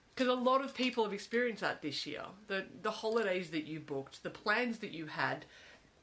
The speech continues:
the courses that you may have wanted to enroll in, or the things that you wanted to do with your business are no longer available to you because of coronavirus, because of what's happened in the world.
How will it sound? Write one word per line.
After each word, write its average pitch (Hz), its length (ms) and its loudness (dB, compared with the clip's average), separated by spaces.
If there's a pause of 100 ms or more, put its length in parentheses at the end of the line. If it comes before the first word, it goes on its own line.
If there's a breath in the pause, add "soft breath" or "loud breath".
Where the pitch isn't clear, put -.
(140)
the 254 120 -2
courses 311 500 2
that 220 140 4
you 233 120 4
may 226 160 4
have 220 120 4
wanted 220 280 0
to 214 160 0
enroll 214 380 4
in, 196 120 2
or 185 80 2
the 190 80 0
things 233 300 -2
that 220 100 -4
you 208 140 -4
wanted 202 240 -4
to 190 100 -10
do 196 180 -2
with 180 140 -6
your 165 100 -2
business 165 540 -6 (400 loud breath)
are 202 100 -2
no 214 320 -2
longer 233 540 2
available 190 600 -2
to 151 160 -6
you 123 200 -8
because 139 360 -6
of 135 120 -6
coronavirus, 120 920 -6 (1200 loud breath)
because 226 400 0
of 220 100 2
what's 190 220 -2
happened 180 360 -4
in 135 140 -2
the 127 60 -4
world. - 460 -6